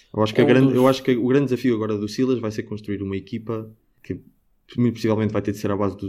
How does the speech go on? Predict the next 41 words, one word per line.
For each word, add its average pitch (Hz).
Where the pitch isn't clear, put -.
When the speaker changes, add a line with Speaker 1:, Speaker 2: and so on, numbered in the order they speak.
Speaker 1:
do 107
Sporar 98
e 95
do 92
Vieto 107
e, 110
portanto, 107
vai 110
ter 117
de 120
ser 123
uma 123
equipa 123
com 135
mais 135
fio 139
de 135
jogo, 123
porque -
são 92
jogadores 104
que 92
jogam 98
bem 98
com 101
a -
bola 98
no 101
pé, 120
mas, 127
por -
exemplo, 95
o 101
Sporar 101
no 98
jogo 101
aéreo 101
não 98
parece 95
tão 92
forte 110